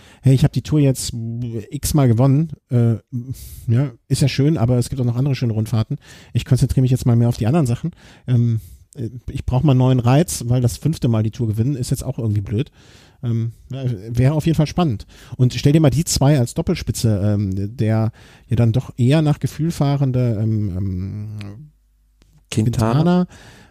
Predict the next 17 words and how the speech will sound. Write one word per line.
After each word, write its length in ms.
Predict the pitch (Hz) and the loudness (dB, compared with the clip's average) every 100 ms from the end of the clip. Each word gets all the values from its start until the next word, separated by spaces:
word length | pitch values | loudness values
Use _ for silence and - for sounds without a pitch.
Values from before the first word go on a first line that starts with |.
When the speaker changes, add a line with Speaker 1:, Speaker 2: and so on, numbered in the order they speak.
| - | -2
Speaker 1:
ähm, 340 | 127 127 123 | 0 0 0
und 340 | 123 123 127 - | 0 -2 -2 0
der, 640 | 113 117 110 104 98 92 104 - - - - - - - - | 2 2 0 0 -4 -6 -14 -18 -20 -20 -20 -20 -20 -20 -20
wie 60 | - | -8
soll 100 | 107 | -2
man 80 | 107 | 0
sagen, 240 | 117 113 | 0 0
ja, 140 | 101 104 | 0 0
der, 160 | 98 | -2
der, 220 | 98 95 | -2 -4
der 100 | 90 | -2
Verwalter, 580 | 117 113 120 156 165 147 - - - - | 0 2 4 4 2 2 -2 -14 -20 -4
der 240 | 117 113 110 | 2 4 4
Bürokrat, 600 | 110 113 - 113 127 101 | 0 -2 0 0 0 0
äh, 120 | 110 | -4
Froome. 320 | - 170 110 - 123 | 0 0 -2 -4 -6
Ähm, 380 | 117 113 107 | -4 -2 -4